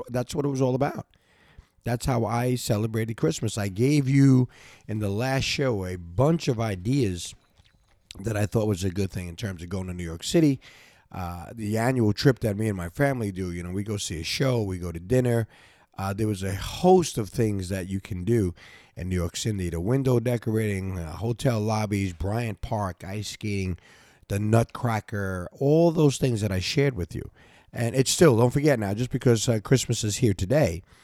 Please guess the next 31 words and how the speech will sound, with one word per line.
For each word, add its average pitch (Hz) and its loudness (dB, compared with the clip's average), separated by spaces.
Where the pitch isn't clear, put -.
and, 87 -2
uh, 87 -8
you 107 0
still 127 2
have 107 0
the 87 -2
season, 92 0
you 110 4
have 117 4
all 180 4
the 208 0
way 185 0
up 175 -4
until 170 -2
New 165 -2
Year's 147 2
Day. 139 -4
And 135 0
it's 127 -2
still, 175 4
New 131 4
York 151 6
City 165 4
is 123 0
still 170 4
gonna 143 2
be 107 4
a 104 4
very 123 4
busy 107 0
place. - -4